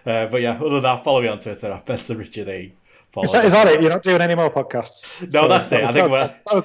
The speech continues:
Speaker 2: that was seven, wasn't it?
Speaker 1: <laughs> Look, I've, I've had a, a little run where I've, you know, I've quietened down a little bit. You know, when these guest invites come flying, you know, it's, uh, J P had a little run, didn't you, J P?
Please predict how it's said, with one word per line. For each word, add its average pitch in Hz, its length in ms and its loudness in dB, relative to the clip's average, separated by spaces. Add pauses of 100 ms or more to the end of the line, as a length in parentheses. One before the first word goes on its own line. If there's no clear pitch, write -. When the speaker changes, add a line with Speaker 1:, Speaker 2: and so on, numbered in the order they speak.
Speaker 2:
that 190 80 -2
was 160 120 -2
seven, 160 360 0
wasn't 143 260 -4
it? 196 80 -10
Speaker 1:
<laughs> 233 1000 0
Look, 202 220 2
I've, 180 100 2
I've 185 160 2
had 208 200 2
a, 190 220 2
a 220 60 -2
little 180 260 2
run 127 200 0
where 131 180 2
I've, 120 220 -2
you 180 100 -6
know, 123 140 -4
I've 170 180 -4
quietened 151 360 -4
down 104 220 -4
a 101 60 -6
little 101 160 -6
bit. 139 240 -6
You 285 100 -6
know, 302 60 -12 (180)
when 180 120 -2
these 208 160 -6
guest 208 300 -6
invites 190 340 -4
come 170 220 -8
flying, 147 320 -4
you 143 60 -8
know, 131 140 -2
it's, 135 220 -10
uh, 123 300 -6 (420)
J 175 180 2
P 165 140 0
had 156 180 2
a 160 60 0
little 156 220 0
run, 139 180 0
didn't 135 180 -6
you, 135 80 -4
J 127 200 -4
P? 123 140 -8